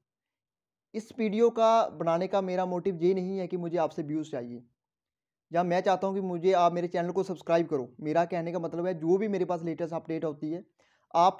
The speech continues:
एक छोटा सा मेरा चैनल है, आप मुझे, अ, फॉलो करते हो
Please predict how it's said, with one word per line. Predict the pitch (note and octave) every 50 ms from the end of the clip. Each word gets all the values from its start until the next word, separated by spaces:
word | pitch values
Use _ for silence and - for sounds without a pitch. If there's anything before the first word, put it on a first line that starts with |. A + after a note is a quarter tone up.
| - -
एक | - F#3+ F#3 F#3+ -
छोटा | F3+ E3 - G3 G3
सा | G3 G#3
मेरा | G3 F#3 F3 F3
चैनल | E3+ E3+ E3 D3+ D#3+ E3 D#3+
है, | D#3+
आप | E3+ F3 F3 E3
मुझे, | D#3+ D#3+ D3+ E3 F3 F3+ F3+ - D#2+
अ, | G#2+ D3+ D3+ D3 D3+ D3 D3 C#3+
फॉलो | C#3+ - D3+ D3 D#3 F3+
करते | E3+ F3 D#3+ D3+ -
हो | D3 D3 F3 - -